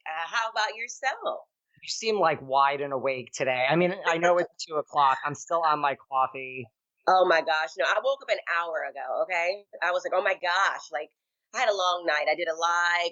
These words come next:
Speaker 1: had a couple of glasses of wine, you know, so, yeah.
Speaker 2: I saw part of your live. I came in, I don't know what time it started, but I was
Speaker 1: Uh-huh.
Speaker 2: like, "Oh, I'm chatting with her tomorrow. I should probably watch this." But I
Speaker 1: <laughs>
Speaker 2: came in, I think, like, towards the end.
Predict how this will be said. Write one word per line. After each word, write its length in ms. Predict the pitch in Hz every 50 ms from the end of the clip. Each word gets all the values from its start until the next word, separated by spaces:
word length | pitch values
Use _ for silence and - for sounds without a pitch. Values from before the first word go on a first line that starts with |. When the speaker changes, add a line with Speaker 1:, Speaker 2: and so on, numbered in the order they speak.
| 165 160 156
Speaker 1:
had 160 | 147 147 143
a 60 | 143 - -
couple 420 | 170 151 - _ _ - - 160
of 80 | 151 -
glasses 380 | 165 156 151 156 156 - - _
of 60 | _ 131
wine, 580 | 147 170 180 175 170 170 170 170 170 170 175 170
you 100 | 175 170
know, 380 | 156 147 143 143 139 143 143 - _
so, 480 | - - - 143 127 131 127 135 139 _ _ _ _ - - - - - - - - - - _ _ -
yeah. 680 | - - - - - - - - - - - - 185
Speaker 2:
I 80 | 185 202
saw 300 | 196 - - 208 208 196
part 400 | - - 226 - 165 156 151 156
of 140 | 156 151 120
your 160 | 120 139 131
live. 220 | 131 123 113 120 127 -
I 80 | 147 151
came 440 | 147 - - 160 175 190 196 202 202
in, 120 | 180 165 156 160
I 60 | 160 175
don't 140 | 196 214 233
know 80 | 247
what 100 | 240 240 -
time 240 | - 190 190 180 165
it 100 | 147 -
started, 720 | - - - 147 143 147 151 156 160 160 156 156 151 143 - _ _ _ _ _
but 80 | 170 170
I 60 | 180
was 80 | 185 185
Speaker 1:
Uh-huh. 80 | 190 185
Speaker 2:
like, 60 | 180 -
"Oh, 120 | 233 247
I'm 60 | 240 -
chatting 380 | - - - 269 320 349 339 269
with 120 | 220 165 127
her 120 | 151 147
tomorrow. 440 | 139 135 131 127 147 165 160 131 120 120
I 40 | 123
should 180 | - - 135
probably 500 | - - 202 220 220 190 139 131 139 131
watch 460 | 104 113 113 120 139 160 - - -
this." 320 | - 110 107 107 107 - - - - - - -
But 80 | 175 170
I 80 | 165
Speaker 1:
<laughs> 240 | - - - 170 185
Speaker 2:
came 100 | 202 214 214
in, 160 | 220 214 202
I 100 | 185 170
think, 300 | 175 - 175 170 160 -
like, 240 | 156 147 139 113 - - _ _ _ _ _
towards 280 | 151 151 151 143 113 107
the 140 | - 131 131 - _
end. 360 | 135 123 113 101 98 101 101